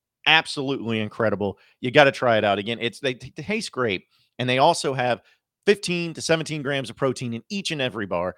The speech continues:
So you know you're getting the best, and it's only a hundred thirty calories. So how does something taste that amazing, have that much protein, and have that m-, amount of calories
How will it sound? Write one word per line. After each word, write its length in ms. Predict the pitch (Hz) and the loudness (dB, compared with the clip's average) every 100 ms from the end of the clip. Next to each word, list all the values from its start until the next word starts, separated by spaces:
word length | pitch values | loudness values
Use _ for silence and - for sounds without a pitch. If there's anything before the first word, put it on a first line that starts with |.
| _ | _
So 120 | - 127 | -8 -6
you 100 | 117 | -2
know 80 | |
you're 140 | 151 135 | -4 -4
getting 140 | 131 | -6
the 60 | 113 | -4
best, 260 | 113 123 | -2 -2
and 80 | 156 | -4
it's 100 | 135 | -8
only 160 | 170 180 | -8 -6
a 40 | |
hundred 220 | 160 175 | -6 -4
thirty 180 | 175 175 | -4 -4
calories. 520 | 165 165 180 104 - _ _ - | -4 -4 -4 -8 -12 _ _ -14
So 100 | 104 | -2
how 160 | 135 | 0
does 100 | 190 | 0
something 280 | - 185 - | -2 -6 -8
taste 260 | - 135 - | -4 -4 0
that 160 | 135 156 | 2 2
amazing, 520 | 147 127 92 82 85 _ _ | 0 -2 -2 -8 -12 _ _
have 160 | 104 | -2
that 140 | 113 143 | 0 0
much 220 | 143 - | -2 -2
protein, 500 | 135 139 - 92 87 - _ | -2 -2 -4 -10 -12 -16 _
and 80 | 101 | -10
have 200 | 110 92 | -6 -2
that 220 | 113 131 - _ _ 113 | 0 0 -4 _ _ -14
m-, 140 | 113 | -8
amount 300 | 110 113 120 | -2 0 0
of 60 | - | -2
calories 600 | 135 143 110 87 82 | -2 0 0 -4 -6